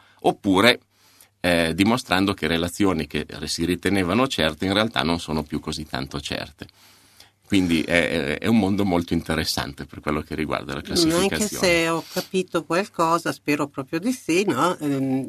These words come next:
Speaker 2: è un mondo anche in continua evoluzione.
Speaker 1: Assolutamente, sì, sì. Il
Speaker 2: Assolutamente
Speaker 1: mondo,
Speaker 2: sì.
Speaker 1: la materia che studia l'evoluzione è in continua evoluzione. Sì.
Speaker 2: Quanto questa con-, que-, questa evoluzione continua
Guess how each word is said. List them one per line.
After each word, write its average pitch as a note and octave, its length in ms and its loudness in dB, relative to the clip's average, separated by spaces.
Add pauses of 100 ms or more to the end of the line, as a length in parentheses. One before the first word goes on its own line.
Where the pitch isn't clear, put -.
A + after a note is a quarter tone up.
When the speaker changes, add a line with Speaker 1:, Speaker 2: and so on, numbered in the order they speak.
(140)
Speaker 2:
è F3+ 140 2
un D#3+ 120 2
mondo F3+ 280 2
anche F3 260 0
in E3 100 0
continua F#3 720 0
evoluzione. B2 1080 -6
Speaker 1:
Assolutamente, E2+ 920 -4
sì, D2+ 160 -6
sì. D#2 220 -6
Il - 140 -6
Speaker 2:
Assolutamente - 320 -2
Speaker 1:
mondo, D#2 260 -2
Speaker 2:
sì. C2+ 220 -6
Speaker 1:
la - 100 -6
materia F#2 460 0
che E2 100 -8
studia E2+ 320 -2
l'evoluzione G2+ 800 0
è D#2+ 60 0
in D2+ 100 -2
continua F2 480 -4
evoluzione. C2+ 760 -8 (180)
Sì. - 100 -2
Speaker 2:
Quanto D3+ 760 2
questa C3+ 520 -6
con-, C3+ 360 -6
que-, C#3 280 0
questa - 320 -2
evoluzione D3+ 800 0
continua E3 880 0